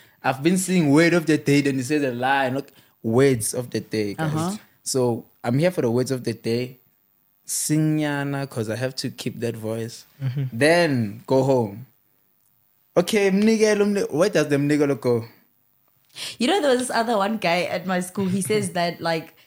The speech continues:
Speaker 2: he said church is a, uh, church is a scam because, uh, we're forced to ukunikela. But
Speaker 1: No, I
Speaker 2: I don't
Speaker 1: feel
Speaker 2: think
Speaker 1: like,
Speaker 2: that's the case.
Speaker 1: I feel like church is a business.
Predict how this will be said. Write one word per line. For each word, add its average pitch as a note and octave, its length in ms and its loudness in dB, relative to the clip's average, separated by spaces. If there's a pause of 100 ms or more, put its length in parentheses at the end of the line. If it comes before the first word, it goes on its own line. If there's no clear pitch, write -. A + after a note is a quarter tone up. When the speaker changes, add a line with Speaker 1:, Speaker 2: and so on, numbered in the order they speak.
(100)
Speaker 2:
he G#3 120 -4
said A3 260 -2
church F#3+ 240 -4
is F3 100 -6
a, E3+ 140 -6 (140)
uh, E3+ 100 0
church F3+ 360 -6
is E3 80 -10
a E3 60 -4
scam D#3 580 -4 (300)
because, E3+ 540 -2
uh, D#3+ 100 -8 (160)
we're D#3+ 180 0
forced - 680 -4
to F3+ 160 -6
ukunikela. E3 640 -2
But D3+ 80 -2
Speaker 1:
No, F#3+ 80 8
I G#3+ 40 8
Speaker 2:
I B3 40 4
don't - 0 -
Speaker 1:
feel C#4+ 80 4
Speaker 2:
think D4 100 4
Speaker 1:
like, F#3+ 140 4
Speaker 2:
that's G3+ 160 -2
the G3 100 -6
case. E3 440 -6
Speaker 1:
I D3 80 6
feel A3+ 160 0
like G#3+ 220 2
church G3 260 -4
is - 100 -10
a D3 60 2
business. C#3+ 760 0